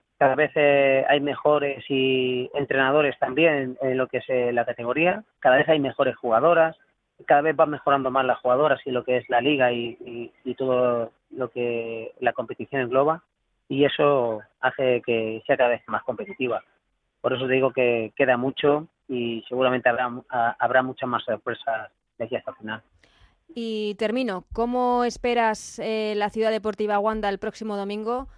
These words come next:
Speaker 2: con una afición, la vuestra, que desde luego nunca falla?
Speaker 1: Pues,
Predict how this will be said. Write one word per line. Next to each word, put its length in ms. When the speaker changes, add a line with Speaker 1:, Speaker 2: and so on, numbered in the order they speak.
Speaker 2:
con 100
una 120
afición, 800
la 120
vuestra, 340
que 640
desde 240
luego 220
nunca 240
falla? 320
Speaker 1:
Pues, 400